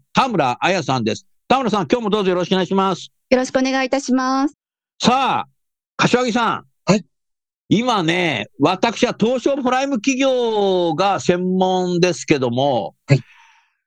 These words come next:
Speaker 1: まあ、各社の人事担当役員とこう会ったり、会食したり、まあ、僕はずうずうしいので、あの、上の方の方、取締役クラスは、あの、黒塗りの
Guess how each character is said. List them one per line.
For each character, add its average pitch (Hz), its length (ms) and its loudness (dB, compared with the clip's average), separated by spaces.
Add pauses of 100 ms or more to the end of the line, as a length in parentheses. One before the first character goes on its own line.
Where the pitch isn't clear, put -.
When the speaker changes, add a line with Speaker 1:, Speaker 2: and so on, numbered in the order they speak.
(200)
Speaker 1:
ま 202 560 2
あ、 147 60 -4
各 208 260 0
社 185 460 0
の 156 120 0
人 160 220 0
事 139 120 -4
担 156 200 2
当 170 120 2
役 165 280 -2
員 147 180 -2
と 123 180 0
こ 135 180 0
う 131 60 -2
会 143 160 0
っ - 20 -8 (320)
た 139 100 4
り、 113 160 -2
会 156 240 0
食 147 300 -2
し - 100 -10
た 139 140 0
り、 107 240 -2 (560)
ま 151 120 2
あ、 135 40 0
僕 190 180 -2
は 143 100 0
ず 143 100 0
う 165 60 0
ず 190 60 0
う 180 40 0
し 196 160 -2
い 185 60 0
の 135 120 0
で、 120 140 2
あ 113 100 -2
の、 113 400 0
上 151 120 0
の 170 100 -6
方 190 160 0
の 143 80 -2
方、 113 380 0
取 151 180 0
締 175 240 -2
役 170 160 -4
ク 175 80 0
ラ 156 140 0
ス - 100 -4
は、 110 160 0
あ 101 60 -4
の、 101 160 -4
黒 156 280 0
塗 156 140 -2
り 156 100 -4
の 147 160 -4